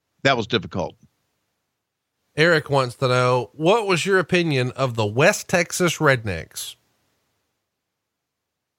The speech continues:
Speaker 1: Push the button. You got a button you gotta push?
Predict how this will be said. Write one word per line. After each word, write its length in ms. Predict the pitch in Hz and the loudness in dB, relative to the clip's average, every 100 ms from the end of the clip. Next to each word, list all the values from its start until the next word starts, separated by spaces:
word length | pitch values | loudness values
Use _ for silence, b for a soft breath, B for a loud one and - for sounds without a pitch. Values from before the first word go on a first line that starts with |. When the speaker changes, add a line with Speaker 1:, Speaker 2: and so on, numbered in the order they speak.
| _ _ _ _ - | _ _ _ _ -4
Speaker 1:
Push 200 | 160 160 | 0 2
the 100 | 131 | 4
button. 360 | 131 87 71 - | 2 2 -4 -10
You 80 | 107 | -6
got 80 | |
a 40 | 117 | -2
button 200 | 120 127 | -2 0
you 40 | |
gotta 140 | 123 120 | -2 0
push? 340 | 143 139 - | 0 0 -4